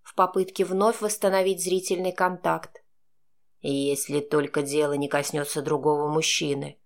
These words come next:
Но моя злость будет принадлежать не тебе, а ему, хоть это и неправильно». «При чем здесь другой мужчина?»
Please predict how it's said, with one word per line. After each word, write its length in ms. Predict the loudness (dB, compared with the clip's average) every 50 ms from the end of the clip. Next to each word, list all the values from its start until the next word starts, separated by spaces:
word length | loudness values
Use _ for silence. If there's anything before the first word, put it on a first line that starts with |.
| _ _ _ _ _ _ _ _ -2
Но 160 | 0 2 4
моя 240 | 4 4 4 4 2
злость 340 | 2 4 4 4 4 4 0
будет 280 | -2 -2 -2 -2 -2
принадлежать 640 | -2 -2 -2 0 0 0 0 0 2 2 0 0 0
не 140 | -2 -2 -2
тебе, 560 | -2 -4 -2 -2 0 2 2 2 2 0 -2 -2
а 140 | -2 -2 0
ему, 480 | -2 0 2 2 2 2 0 -6 -12 _ _ _ -20 _
хоть 320 | -4 0 0 0 2 2 2
это 200 | 2 2 2 0
и 40 | 0
неправильно». 800 | 0 -2 0 0 2 2 2 0 -2 -6 -6 -8 -8 -10 -12 _ _ _ _ _ _ _ _ _ _ _ _ _ _ _ _ _ _
«При 240 | -2 -2 -2 -2 -2
чем 320 | 2 4 6 6 6 4
здесь 260 | 2 2 2 0 2
другой 380 | 4 4 4 4 4 4 6 6
мужчина?» 720 | 6 6 4 4 2 2 4 4 4 4 2 0 -2 -4